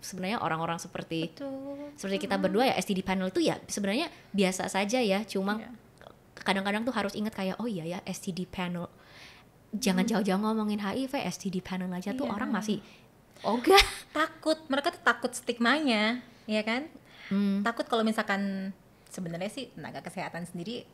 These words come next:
Speaker 1: Iya.
Speaker 2: mempertanyakan hal itu ya, kalau misalkan kita mau periksa sifilis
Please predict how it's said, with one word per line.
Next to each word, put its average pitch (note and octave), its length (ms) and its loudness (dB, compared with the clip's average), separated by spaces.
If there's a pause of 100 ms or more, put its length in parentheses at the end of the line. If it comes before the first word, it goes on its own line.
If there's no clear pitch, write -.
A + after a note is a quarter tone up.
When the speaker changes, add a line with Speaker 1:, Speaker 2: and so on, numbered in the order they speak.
(880)
Speaker 1:
Iya. F3+ 420 4
Speaker 2:
mempertanyakan A3 540 8
hal B3 160 6
itu D#4+ 100 2
ya, C4+ 80 6
kalau B3 140 8
misalkan A#3 320 4
kita A3+ 240 2 (240)
mau G#3+ 160 2
periksa A3 240 2
sifilis G#3+ 960 2